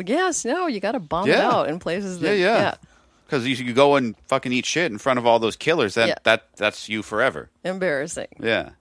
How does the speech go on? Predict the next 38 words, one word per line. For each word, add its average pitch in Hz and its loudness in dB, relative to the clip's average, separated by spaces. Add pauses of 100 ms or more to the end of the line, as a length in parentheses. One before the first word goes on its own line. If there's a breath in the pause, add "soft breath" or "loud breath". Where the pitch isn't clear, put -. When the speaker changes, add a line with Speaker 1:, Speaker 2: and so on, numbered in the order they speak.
(180)
Speaker 1:
Yeah, 165 -8
you 151 -10
want 165 -10
something, 175 -10
you 151 -12
start 214 -6
out 208 -6
slow. 170 -8
Speaker 2:
Mm-hmm. 110 -8 (120)
Speaker 1:
Yeah. 196 -12 (180)
Speaker 2:
Somewhere 127 0
where 113 0
you 104 -4
go 98 2
and 90 -6
think, 90 -6
"I 87 -2
could - -14
do 67 -16
better 65 -10
than 65 -18
this." - -14
Speaker 1:
Exactly. 165 -14 (120)
Speaker 2:
Yeah. - -10 (300)
Speaker 1:
Yeah. 180 -8 (1040)
Speaker 2:
So - -4
you 104 4
had 104 4
to 98 -6
move 101 -4
to 95 -10
Seattle 92 0
to 76 -12
find 78 -6
that. 65 -10 (140)
Speaker 1:
<laughs> - -20
I 302 2
did. - -4